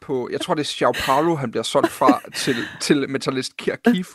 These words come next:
Speaker 1: på det tidspunkt, som ikke engang er Dynamo Kiev eller Shakhtar Donetsk.
Speaker 2: Nej.
Speaker 1: Det er Metalist Kharkiv i Ukraine, ikke? Og jeg forestiller mig, at han har siddet der, for, altså, der er kommet en S M S fra præsidenten, sådan, øh, "Jo, øh, Marlos, kom lige op forbi kontoret, der er kommet et mega fedt bud." Så kommer han op forbi kontoret,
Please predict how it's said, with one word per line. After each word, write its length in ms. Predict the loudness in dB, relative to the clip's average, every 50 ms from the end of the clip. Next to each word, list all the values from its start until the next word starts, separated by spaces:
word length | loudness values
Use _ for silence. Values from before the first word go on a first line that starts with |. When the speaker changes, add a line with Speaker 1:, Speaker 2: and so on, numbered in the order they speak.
| -8
Speaker 1:
på 80 | -8 -6
det 140 | -6 -6 -8
tidspunkt, 340 | -6 -8 -6 -4 -6 -6 -6
som 120 | -6 -4 -2
ikke 160 | -2 -2 -2
engang 280 | 0 0 0 0 0 -4
er 40 |
Dynamo 340 | -6 -4 -4 -4 -4 -4 -6 -8
Kiev 240 | -4 0 0 0 0
eller 100 | 0 -6
Shakhtar 260 | -6 -8 -10 -12 -14
Donetsk. 460 | -18 -14 -8 -6 -6 -6 -6 -6 0 2
Speaker 2:
Nej. 160 | 2 2 2
Speaker 1:
Det 120 | 0 -2
er 40 | -2
Metalist 400 | -2 -2 -4 -6 -6 -10 -10 -12
Kharkiv 380 | -12 -14 -16 -14 -8 -6 -6 -6 -6 -10
i 100 | -14 -14 _ _ _ _ -14
Ukraine, 420 | -12 -4 -4 -2 -2 -2 -4 -4
ikke? 120 | -2 -2 -4
Og 80 | -4 _ -2 -2 -2 -2 -2 -6 -8 -8 -6 0
jeg 100 | 0 0
forestiller 280 | 2 2 2 2 2 0
mig, 80 | 0 0
at 40 |
han 80 | 0 0
har 40 | -2
siddet 240 | 2 2 2 2 4
der, 140 | 4 4 4 2 -2 -20 -20 _ _ _
for, 100 | -8 0
altså, 160 | 0 0 0 4
der 60 | 2
er 40 | 4
kommet 240 | 4 4 2 4 2
en 60 | 0
S 80 | 2 4
M 120 | 4 4
S 80 | 4 2
fra 80 | -10
præsidenten, 500 | -12 -12 -12 -10 -2 -2 -2 -2 -2 -8 -8
sådan, 180 | -6 -4 -2
øh, 220 | -2 -2 2 4 4
"Jo, 280 | 6 4 4 0 0 2
øh, 200 | 4 4 6 6
Marlos, 360 | 6 6 6 6 4 2 0
kom 180 | -2 -2 2 4
lige 120 | 6 6
op 60 | 4
forbi 160 | 4 0 -8 -4
kontoret, 420 | -4 -6 -4 -2 -2 -2 0 0
der 60 | -2
er 40 | -4
kommet 280 | -2 -2 -4 -4 -4 -10
et 40 | -10 -20 _ _ _
mega 220 | -6 -6 -6 -6 -8
fedt 180 | -12 -12 -14 _
bud." 160 | -12 -12 -12 -12 _ _ -8 -6 -4 4 8 8 8 8
Så 80 | 6 2 4
kommer 60 | 4
han 100 | 2 2
op 60 | 2
forbi 140 | 2 2 2
kontoret, 480 | 2 2 2 6 6 8 8 8 6